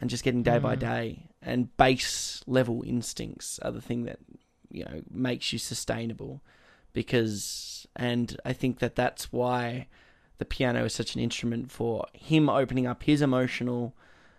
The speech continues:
Speaker 1: sort of side and, and letting that back out, as we find that he's l-, ran away from home from what was a wife that he had back in Scotland too,
Speaker 2: Mm.
Speaker 1: in an earlier scene when he's talking to some of the native Maori people. And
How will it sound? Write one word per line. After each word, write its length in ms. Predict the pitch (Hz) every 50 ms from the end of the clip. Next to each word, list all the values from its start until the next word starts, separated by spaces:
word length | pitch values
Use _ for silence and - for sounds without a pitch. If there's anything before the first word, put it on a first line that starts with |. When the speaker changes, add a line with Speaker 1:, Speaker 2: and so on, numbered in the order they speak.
| _ _
Speaker 1:
sort 180 | - - 127 127
of 260 | 131 113 - - - -
side 480 | - - - 127 120 120 120 120 120 113
and, 200 | 117 117 110 -
and 440 | - 117 117 110 - - - - - - -
letting 360 | - - - 127 120 120 120
that 180 | 120 123 - 127
back 300 | 127 123 120 - - 117
out, 260 | 120 123 120 - -
as 380 | 101 113 - 135 - - - -
we 120 | - 127 123
find 340 | - - 120 120 123 120
that 80 | 113 113
he's 240 | 117 120 117 - -
l-, 140 | 123 127 -
ran 400 | - 131 131 131 127 120 117 - -
away 280 | - 127 123 127 123
from 220 | 120 - - 120 113
home 340 | 110 127 123 123 120 117 110
from 320 | - 120 120 117 113 110
what 140 | 113 113 -
was 180 | - 135 127
a 80 | 120 110
wife 380 | 110 117 120 127 127 120 - -
that 100 | - 123
he 80 | 120
had 220 | 123 117 120 113 -
back 180 | 127 120 -
in 80 | 120 117
Scotland 500 | - - - 131 107 110 123 123 107 113
too, 280 | - 135 131 120 139
Speaker 2:
Mm. 80 | 139 139 135 - - - - _
Speaker 1:
in 140 | - 127 123
an 100 | 113 113
earlier 320 | 117 117 113 113 117 117 -
scene 260 | - 123 120 117 117
when 80 | 117
he's 100 | 117 110
talking 360 | - - 127 123 - - 123 113
to 100 | - 117
some 220 | - - 123 127
of 160 | 120 - -
the 180 | - 127 120 117 - _ _ - -
native 300 | 135 123 123 113 117 123
Maori 380 | 123 131 147 170 190 165 127 -
people. 360 | - 110 101 - - 123 127 - _ _ _ _ _ _ _ _ _ _ _ _ _ _ _ _ _ - - -
And 380 | 131 131 131 131 127 127 117 -